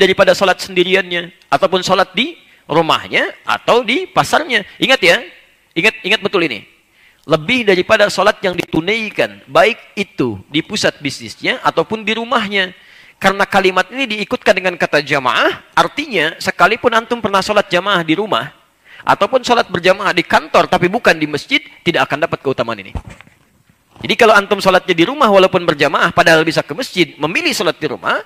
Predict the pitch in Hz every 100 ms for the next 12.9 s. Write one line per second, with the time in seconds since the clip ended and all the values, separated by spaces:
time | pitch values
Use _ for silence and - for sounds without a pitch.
0 | - - 160 - 170 180 339 294 214 208
1 | 202 190 180 185 190 220 - - 147 160
2 | 190 160 147 151 160 - 151 143 - 131
3 | 127 120 110 98 98 _ _ _ _ _
4 | - - 123 135 175 139 135 120 123 180
5 | - 127 120 123 123 120 151 143 120 120
6 | 123 117 107 - 101 - _ _ _ -
7 | 165 214 247 330 _ _ _ _ _ _
8 | _ _ - 139 143 127 113 - _ 107
9 | 165 139 117 123 226 302 - _ _ _
10 | - 180 151 120 214 302 156 147 - 190
11 | 175 127 104 82 80 - _ _ _ _
12 | _ _ _ _ - 139 175 131 117